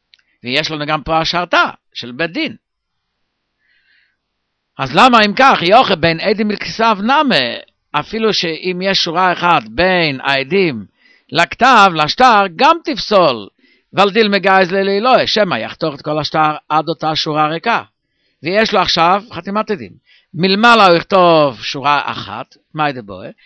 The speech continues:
והנה למטה יש לו חתימת עדים וחתימת סעדה. אומרת הגמרא באופן כזה, כסובר רבי יוחנן, שטר רבו הוא בשיטה אחת,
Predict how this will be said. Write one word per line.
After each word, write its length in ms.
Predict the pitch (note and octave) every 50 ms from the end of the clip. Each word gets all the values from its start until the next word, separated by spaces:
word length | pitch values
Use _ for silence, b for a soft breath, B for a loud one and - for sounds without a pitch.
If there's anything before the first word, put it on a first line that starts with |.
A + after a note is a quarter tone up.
| b b b G3
והנה 200 | A#3+ C#4+ B3 D#3
למטה 360 | D#3 E3 G3 A3 A3+ G#3 F#3+
יש 180 | G3 G3 -
לו 80 | G#3 G3
חתימת 400 | E3 G3 G3 G#3 F#3+ G3 G3 -
עדים 280 | G#3+ G3+ G3 F#3+ F#3 F3
וחתימת 320 | F3 F#3+ - A3+ G#3+ E3
סעדה. 340 | - D3+ C#3+ D3 D3+ D3+ E3+ - _ _ _ _ _ _ _ _ _ _
אומרת 300 | - F#2 F#2+ F#2 F#2 -
הגמרא 360 | G2 F#2+ G2+ G#2+ C#3 D3+ D3 C#3
באופן 320 | D#3 F#3 F3+ C3 B2 G#2+
כזה, 560 | G#2+ A2+ G#2 G#2+ C#3 D3 D3 D3 D3+ D3+ D3 C#3
כסובר 300 | - - G3 D#3+ B2 A#2
רבי 120 | A2 A2
יוחנן, 400 | A#2 C#3 E3+ D#3+ - D3+ D3+ D#3 D3 B B B B B
שטר 240 | B - - F#3 G3 F3+
רבו 400 | C3 A2 G#2+ A2 C#3+ D3 D3 C3+ - _
הוא 160 | - F3 G3 D#3+
בשיטה 500 | D#3+ - - A#2+ A2+ B2+ A#2 A2+ A2+ A2+
אחת, 280 | G#2+ C#3 D3+ D3+ D3+ D3